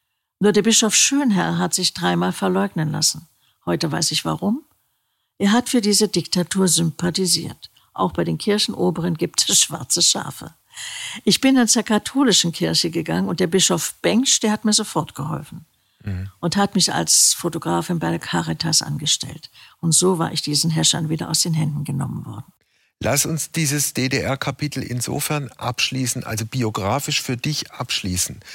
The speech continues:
Speaker 2: Drei Jahre Knast in der D D R, dann zwei Jahre Caritas, äh, auch auf Fürsprache dieses von dir schon, äh, beschriebenen, äh, katholischen, äh, Bischofs,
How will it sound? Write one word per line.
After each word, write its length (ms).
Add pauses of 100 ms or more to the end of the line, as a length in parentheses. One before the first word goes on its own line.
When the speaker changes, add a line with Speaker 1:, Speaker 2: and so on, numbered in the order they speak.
(460)
Speaker 2:
Drei 280
Jahre 360
Knast 560
in 160
der 140
D 160
D 160
R, 320
dann 260
zwei 320
Jahre 400
Caritas, 1040 (100)
äh, 300 (380)
auch 340
auf 120
Fürsprache 760
dieses 320
von 160
dir 160
schon, 320
äh, 340
beschriebenen, 640 (380)
äh, 340
katholischen, 800
äh, 240
Bischofs, 680